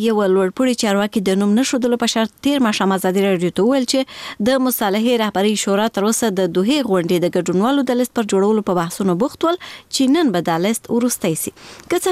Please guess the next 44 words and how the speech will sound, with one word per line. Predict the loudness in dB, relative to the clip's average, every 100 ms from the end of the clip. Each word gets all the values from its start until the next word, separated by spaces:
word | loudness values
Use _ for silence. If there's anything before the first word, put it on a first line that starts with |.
| 0
هم | 0
تر | 0 -2
اوسه | 0 -2
د | 0
افغانستان | 0 0 0 2 2
له | 2
لوري | 2 0
په | 0
دې | 0
غونډه | 2 0 0
کې | 0 0
د | 0
ګډونوالو | 0 2 2 2 0 0
دقیقه | -2 -2 -2 0
شمیره | 0 2 2
معلومه | 2 2 2
نه | 0
ده، | -4 -8 -18 -14 -2
خو | 0
ویل | 0 -2
کېږي | 0 0 0
چې | 0 0
له | 0
یو | 0
سلو | -2 0
پنځوسو | 0 2 0 0 -2
تر | -2 0
دوه | -2 0
سوه | -2
کسان | -2 0 0
به | 0 0
په | 0
دې | 0 0
پلاوي | 0 0
کې | 0 -2
شامل | 0 2 2
وي. | 0 -4 -16 -20 -20 -20 -18 -4
د | 0 2
یادې | 2 0 0 -2
حکومتي | -2 -2 -2 -2
سرچینې | -2 -2 -2 -2 -2
په | -2
خبره، | 0 -2 -4 -16 -6 -2
د | 0